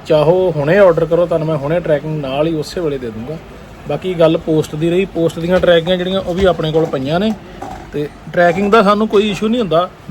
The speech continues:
ਟਰੈਕਿੰਗ ਦੇ ਆਪਾਂ ਸੇਮ ਡੇ 'ਚ ਤੁਹਾਨੂੰ ਉਸੇ ਵੇਲੇ ਵੀ ਦੇ ਦਾਂਗੇ ਪਾਰਸਲ ਤੇ ਲਾ ਕੇ ਸਟਿੱਕਰ ਆ ਵੇਖੋ। ਇਹ ਸਾਰੀਆਂ ਜਿਹੜੀਆਂ ਇਹ ਪੋਸਟ ਦੀਆਂ ਟਰੈਕਿੰਗ ਨੇ, ਤੇ ਟਰੈਕਿੰਗ ਜਿਹੜੀ ਆ ਉਹ ਮੈਟਰ ਨਹੀਂ ਕਰਦੀ, ਕੋਈ ਵੀ ਟਰੈਕਿੰਗ ਤਾਂ ਆਪਾਂ ਤੁਹਾਨੂੰ on the spot ਹੀ ਦੇ ਦਾਂਗੇ। ਬਸ ਇਹ ਆ ਕਿ ਥੋੜ੍ਹਾ ਜਿਹਾ ਤਿਉਹਾਰਾਂ ਕਰਕੇ, ਬਿਜ਼ੀ ਹੋਣ ਕਰਕੇ ਪਾਰਸਲ ਜਿਹੜੇ ਆ ਨਾ ਥੋੜ੍ਹੇ ਜਿਹੇ ਲੇਟ ਹੋਣ ਡਏ ਆ, ਕਿਉਂਕਿ ਰਸ਼ ਜ਼ਿਆਦਾ ਹੁੰਦਾ।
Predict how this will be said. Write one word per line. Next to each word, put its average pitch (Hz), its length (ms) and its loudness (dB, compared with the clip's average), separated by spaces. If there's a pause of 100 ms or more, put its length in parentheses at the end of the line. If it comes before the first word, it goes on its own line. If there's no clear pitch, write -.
(260)
ਟਰੈਕਿੰਗ 170 360 0
ਦੇ 196 60 4
ਆਪਾਂ 202 240 4
ਸੇਮ 170 260 -2
ਡੇ 190 160 0
'ਚ 185 40 -8
ਤੁਹਾਨੂੰ 180 360 -2
ਉਸੇ 175 280 -4
ਵੇਲੇ 165 200 2
ਵੀ 185 100 -4
ਦੇ 165 140 -4
ਦਾਂਗੇ 147 220 -4
ਪਾਰਸਲ 131 400 -6
ਤੇ 131 80 -8
ਲਾ 120 220 -8
ਕੇ 120 80 -12
ਸਟਿੱਕਰ 123 360 -12
ਆ 123 80 -8
ਵੇਖੋ। - 960 -16
ਇਹ 151 60 -6
ਸਾਰੀਆਂ 151 360 -2
ਜਿਹੜੀਆਂ 156 260 -4
ਇਹ 160 160 -6
ਪੋਸਟ 135 340 -8
ਦੀਆਂ 123 180 -10
ਟਰੈਕਿੰਗ 117 420 -10
ਨੇ, 190 80 -8 (520)
ਤੇ 139 180 -4 (160)
ਟਰੈਕਿੰਗ 175 500 2
ਜਿਹੜੀ 220 260 2
ਆ 220 100 6
ਉਹ 202 200 2
ਮੈਟਰ 156 280 -2
ਨਹੀਂ 156 160 -6
ਕਰਦੀ, 156 280 0
ਕੋਈ 156 260 0
ਵੀ 202 120 0
ਟਰੈਕਿੰਗ 175 380 2
ਤਾਂ 180 60 4
ਆਪਾਂ 170 180 -2
ਤੁਹਾਨੂੰ 165 320 0
on 135 120 -6
the 143 80 -8
spot 143 180 -6
ਹੀ 143 60 -8
ਦੇ 131 120 -8
ਦਾਂਗੇ। 180 260 -4 (400)
ਬਸ 208 160 2
ਇਹ 214 180 6
ਆ 226 60 6
ਕਿ 240 180 2
ਥੋੜ੍ਹਾ 196 260 4
ਜਿਹਾ 220 140 4
ਤਿਉਹਾਰਾਂ 214 320 0
ਕਰਕੇ, 165 240 -2
ਬਿਜ਼ੀ 175 280 -4
ਹੋਣ 214 160 0
ਕਰਕੇ 170 240 -2
ਪਾਰਸਲ 165 400 0
ਜਿਹੜੇ 175 240 -4
ਆ - 20 -2
ਨਾ 190 100 -4
ਥੋੜ੍ਹੇ 196 300 -4
ਜਿਹੇ 220 140 -2
ਲੇਟ 165 240 -2
ਹੋਣ 190 180 -4
ਡਏ 151 140 0
ਆ, 180 60 0
ਕਿਉਂਕਿ 175 260 -8
ਰਸ਼ 160 280 -2
ਜ਼ਿਆਦਾ 151 260 -2
ਹੁੰਦਾ। 165 280 -2